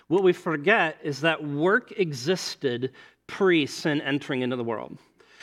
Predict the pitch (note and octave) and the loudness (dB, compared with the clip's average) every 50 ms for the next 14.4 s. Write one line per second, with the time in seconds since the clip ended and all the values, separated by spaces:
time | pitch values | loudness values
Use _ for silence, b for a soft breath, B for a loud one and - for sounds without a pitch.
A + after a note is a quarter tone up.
0 | B B - - G#3+ G3 E3 D#3+ F#3 G#3+ B3+ C4+ - F#3+ F3 C#3 F3 F3+ E3+ G3 | B B 0 4 4 4 6 6 6 6 4 4 2 0 0 2 4 4 4 4
1 | - - E3+ - - - F3 E3+ E3+ - E3 C#3+ C3+ C#3+ C3+ - - C#3 B2+ C#3 | 2 -2 -8 -6 -4 0 0 0 0 -2 -4 -2 -2 -2 -2 -2 -2 -2 -2 -2
2 | D3 - - F#3 G#3+ - - - - - C#3+ E3 F#3+ - E3 C#3+ E3+ G3+ B B | -2 -2 -2 -2 -2 -2 -8 -16 -12 -10 -8 -8 -4 -2 0 0 0 -2 B B
3 | B B B B B - C#3+ D3+ F#3+ G#3+ B B B B - D#3 - G#3+ G#3+ G#3 | B B B B B -2 0 0 0 0 B B B B -4 -2 0 0 -2 -2
4 | - - B3 A3 G#3 - G#3+ D#3 G3 - - - D#3+ - - - F#3+ E3+ E3 D3+ | 0 0 0 0 0 0 0 0 0 0 0 -4 -6 -4 0 2 2 4 4 2
5 | D3+ D#3+ F3 G3+ A3 G#3+ D#3 E3 D3+ C3 C#3 C3 C3 C#3 C#3+ D#3+ G#3+ A3+ - D#3+ | 2 0 0 0 0 2 2 0 0 -2 -2 -2 0 2 4 4 2 2 -2 -4
6 | C#3+ - - D#3 C#3+ C3+ C#3 D#3 G3 F#3+ D3+ F3 D#3+ D3 C3+ B2 C3 C#3+ F#3 F3+ | -4 -2 0 2 2 2 4 2 2 2 2 0 0 0 0 0 0 0 0 0
7 | - G3 C#3+ - - - D#3+ G3+ - - - - G#3 F#3 F3 F3+ - - A#3+ A#3 | -2 -4 -4 -4 2 4 4 4 4 2 -4 -4 -2 0 0 0 2 2 2 2
8 | G#3+ - B B B B - F#3+ F3+ - - A#3 A3 B3 C#4 - - C3 D3 D#3+ | 2 0 B B B B -4 -2 -2 0 2 2 4 4 4 2 0 -4 -10 -14
9 | B B B B B B B - C#3+ F3+ G#3 A3 G3+ D#3 G3+ G3 F3 D#3 F3 A3 | B B B B B B B 0 2 4 4 4 4 2 0 -2 2 4 4 4
10 | B3 C4+ C4 A#3 G3+ F3 F3 - - - F3 B2 G#2+ - B2+ D3+ - - F3+ F3 | 4 4 4 2 2 2 0 -2 -2 -2 -2 0 0 -2 -2 -2 0 0 2 4
11 | F#3 A3 B3 B3 G#3+ G#3 G3 D#3+ D3+ C3+ - B2 - D3 D#3 - D#3+ B2+ B2+ D3+ | 4 4 2 2 2 2 2 0 0 -2 -2 0 0 0 -2 -2 -4 -2 0 0
12 | D3+ D3+ D#3 D#3 D#3 D3+ D3 - - C#3 D3+ D#3 D#3 - D#3+ E3+ F#3 D3 - - | 2 2 2 2 0 -2 -6 -12 -4 0 0 0 2 2 2 2 2 2 0 0
13 | D3+ C3 C#3 C3 C3+ B2 - B2 A2 C3 D3 D3 E3+ F#3 D3+ D3+ C3+ D3 C#3 C#3 | 0 0 0 -2 -4 -6 -4 -2 -2 -2 -2 -4 -2 -2 -2 -2 -2 -4 -4 -2
14 | D#3 D3+ D#3 D#3+ F3+ G3 F#3+ | 0 0 2 2 2 0 -2